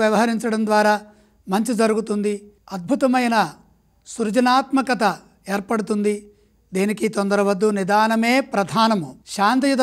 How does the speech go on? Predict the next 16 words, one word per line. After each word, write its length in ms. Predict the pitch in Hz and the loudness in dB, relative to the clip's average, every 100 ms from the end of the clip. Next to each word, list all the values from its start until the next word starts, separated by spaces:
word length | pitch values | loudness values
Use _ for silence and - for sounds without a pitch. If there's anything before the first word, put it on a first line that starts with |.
| 247 | 2
మార్గంలో 400 | 240 226 233 226 220 | 2 0 0 0 -2
ముందుకు 240 | 214 202 | -2 -2
సాగండి. 420 | 214 208 208 208 208 208 - _ _ _ _ - 170 | 0 0 0 -2 -2 -6 -20 _ _ _ _ -12 -6
ఉద్యోగపరంగా 720 | 196 254 233 226 220 220 214 196 | 0 0 2 2 2 2 2 2
మిశ్రమ 340 | 185 - 285 285 | -2 -2 0 0
ఫలితాలు 420 | 247 233 226 220 185 | 0 -2 0 0 2
గోచరిస్తాయి. 720 | 208 220 220 156 - 135 107 98 _ _ _ _ _ _ - | 0 0 -2 -4 -10 -16 -18 -20 _ _ _ _ _ _ 0
ఆత్మస్థైర్యాన్ని 1000 | 202 247 285 262 - 240 233 220 214 214 | 2 2 2 2 2 0 2 0 -2 -2
కోల్పోవద్దు. 680 | 226 254 247 226 185 131 123 117 _ _ _ _ _ - | -2 -2 -2 -2 -2 -6 -14 -16 _ _ _ _ _ -6
కుటుంబంలోని 640 | 262 294 277 285 262 254 247 | 0 2 2 2 2 2 0
ముఖ్య 240 | 247 - 247 | 0 0 0
వ్యక్తుల 300 | 247 247 240 226 | 0 -2 -4 -2
సలహాలు 360 | 233 208 226 214 | 0 2 2 0
అవసరం. 340 | 202 226 175 131 - _ _ _ _ _ _ _ _ | -2 -4 -6 -8 -16 _ _ _ _ _ _ _ _
ధర్మదేవత 600 | 190 247 269 262 254 247 240 240 | -2 2 2 2 2 2 2 0
అనుగ్రహం 400 | 233 208 214 | 0 0 0